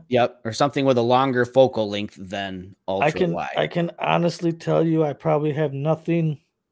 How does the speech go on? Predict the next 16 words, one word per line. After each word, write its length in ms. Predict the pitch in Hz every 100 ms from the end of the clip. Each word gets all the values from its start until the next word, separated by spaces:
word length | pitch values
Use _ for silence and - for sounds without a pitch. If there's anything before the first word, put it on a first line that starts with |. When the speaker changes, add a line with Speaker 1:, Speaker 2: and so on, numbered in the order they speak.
| _ _ _ _ _ _ _ _ _ _ _ _ _ -
Speaker 2:
I 140 | 175
rarely, 920 | 165 147 156 175 175 170 160 147 147 -
I 80 | 208
might 180 | 220 202
have 260 | 175 147 143 _ _ _ _ _ _ _
a 120 | 160 -
handful 720 | - 170 175 165 160 143 147
of 100 | -
photos 460 | 147 131 127 120
that 160 | 127 123
are 80 | 131
shot 460 | - 135 127 - _ _ _ -
wider 460 | 139 143 143 135 131
than 260 | 120 120 _ _ _ -
twenty-four 600 | 147 143 135 - 131 123
millimeters. 680 | 120 - - - - -